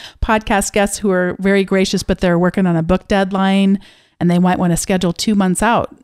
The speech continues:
They can schedule out as far as makes sense in their calendar. And then what it'll do is it'll send a confirmation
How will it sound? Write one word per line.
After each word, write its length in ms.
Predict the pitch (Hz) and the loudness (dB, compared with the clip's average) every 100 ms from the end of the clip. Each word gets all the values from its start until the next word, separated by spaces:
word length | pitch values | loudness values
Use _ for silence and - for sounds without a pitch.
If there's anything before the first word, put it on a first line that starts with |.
| - | -8
They 140 | 202 196 | -6 -2
can 140 | 196 | -2
schedule 320 | - 196 190 | 0 0 0
out 180 | 180 196 | 2 2
as 120 | 175 | 0
far 300 | - 190 190 | 0 0 2
as 160 | 180 175 | 0 0
makes 220 | 185 - | -4 -2
sense 260 | 208 190 185 | -2 0 0
in 120 | 175 | -2
their 180 | 180 202 | -2 -4
calendar. 680 | - 175 175 196 254 320 - - _ _ | -2 -2 0 0 -2 -4 -10 -20 _ _
And 160 | 220 226 | 2 4
then 200 | 220 214 | 6 4
what 160 | 220 | 4
it'll 180 | 226 233 | 2 0
do 240 | 214 285 | 0 2
is 140 | 247 214 | 2 0
it'll 160 | 202 | 0
send 340 | 190 - 202 208 | -2 -2 0 0
a 60 | |
confirmation 880 | 196 208 208 220 202 190 - 202 196 | 0 0 0 0 0 0 0 0 0